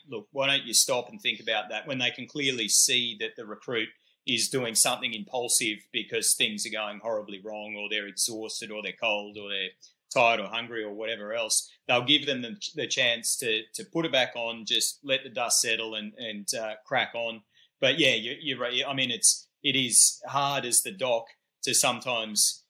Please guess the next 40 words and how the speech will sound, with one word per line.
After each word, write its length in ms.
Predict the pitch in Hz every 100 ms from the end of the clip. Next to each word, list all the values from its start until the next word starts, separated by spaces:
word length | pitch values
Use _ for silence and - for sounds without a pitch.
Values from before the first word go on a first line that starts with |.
| _ 123
uh, 220 | 117 117
maintain 720 | 147 123 113 - 127 123 117
that, 260 | 113 107 - -
that 200 | 147 117 - _ -
kind 280 | 170 180
of 120 | 127 - -
al-, 100 | 175
almost 500 | - 202 185 123 -
callous, 580 | 139 127 127 113 - - 131
uh, 60 |
not 200 | 123 139
much 220 | 131 117 131
empathy 640 | 120 131 - 123 117 104 _ _ _
type 220 | 131 113
interaction 560 | 131 113 113 123 - 123
with 160 | 113 -
them 180 | 110
when 140 | 117 135
all 160 | 156
you 80 | 135
wanna 200 | 123 101
do 240 | 95 147 135
is, 200 | 110 -
is 160 | 143
just 200 | - -
give 140 | 214 160
them 140 | 120
a 60 | 98
hug 300 | 151 175 156
and 140 | 123
say, 260 | - 120 101
"Man, 240 | 165 185 160
you're 100 | 156
doing 220 | 185 147
awesome. 400 | 165 202 - 131
Just 220 | 135 -
hang 180 | 170 147
in 160 | 180
there. 140 | 180 139
You, 220 | 120